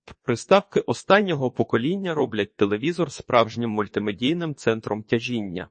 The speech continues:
Крім того, ви в будь-яке время можете замовити улюблені фільми в чудовій якості зі спеціального сервісу, відео за запитом, і найважливіше, на етапі ремонту виділіть в квартири зону, де в подальшому буде розміщено абонентське пристрій пон.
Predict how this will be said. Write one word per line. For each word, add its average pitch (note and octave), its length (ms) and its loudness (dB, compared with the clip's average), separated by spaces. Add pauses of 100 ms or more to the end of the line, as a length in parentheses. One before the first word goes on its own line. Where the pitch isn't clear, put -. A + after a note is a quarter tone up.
Крім B2+ 300 2
того, A#2+ 440 2 (220)
ви B2 140 2
в A2+ 40 -6
будь-яке A2+ 540 2
время G#2+ 300 0
можете A#2 420 0
замовити C3 580 2
улюблені A2 600 -2
фільми B2+ 380 0
в - 100 -12
чудовій A2 440 -2
якості A#2+ 520 0
зі A2+ 140 -4
спеціального G#2+ 800 0
сервісу, G#2 680 -2 (180)
відео E3+ 320 2
за A#2 160 0
запитом, A#2 600 2 (160)
і A#2 120 -2
найважливіше, C3 960 0 (160)
на A#2+ 100 2
етапі A#2 360 4
ремонту B2 500 2
виділіть E3 420 -2
в - 40 -20
квартири G#2+ 480 2
зону, A2+ 420 0 (280)
де A#2+ 160 4
в A#2 100 2
подальшому C#3+ 680 2
буде G#2+ 280 2
розміщено G#2+ 760 -2
абонентське G#2+ 680 2
пристрій A2 540 -4
пон. G2 340 0